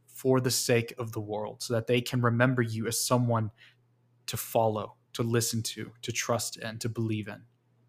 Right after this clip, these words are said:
It's about the story of a hero, of a journey, and the,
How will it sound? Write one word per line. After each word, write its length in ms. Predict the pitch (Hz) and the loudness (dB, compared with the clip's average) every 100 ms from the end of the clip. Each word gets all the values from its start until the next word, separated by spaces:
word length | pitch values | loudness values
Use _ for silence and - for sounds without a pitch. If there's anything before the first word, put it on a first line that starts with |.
| _ _ _ _ _ _ _ _ _ _ - | _ _ _ _ _ _ _ _ _ _ -10
It's 140 | 127 | -2
about 260 | 120 131 131 | 8 8 8
the 80 | 131 | 2
story 520 | - 139 131 127 123 | 2 6 8 8 6
of 140 | 120 | 2
a 60 | 113 | 0
hero, 680 | - - 143 139 135 135 - _ _ _ _ _ _ _ _ | -2 4 6 8 6 4 -4 _ _ _ _ _ _ _ _
of 280 | 123 117 117 | 2 4 2
a 160 | 127 113 | 0 -2
journey, 720 | - 127 127 120 120 117 - _ _ _ _ _ _ _ _ _ _ _ _ _ _ _ _ _ _ _ _ _ | 2 6 6 6 4 0 -6 _ _ _ _ _ _ _ _ _ _ _ _ _ _ _ _ _ _ _ _ _
and 520 | 123 120 117 117 117 - _ _ _ _ _ _ _ _ _ _ _ _ _ _ _ _ _ _ _ _ _ _ _ - | 2 4 4 2 0 -8 _ _ _ _ _ _ _ _ _ _ _ _ _ _ _ _ _ _ _ _ _ _ _ 2
the, 400 | 131 135 131 | 4 6 6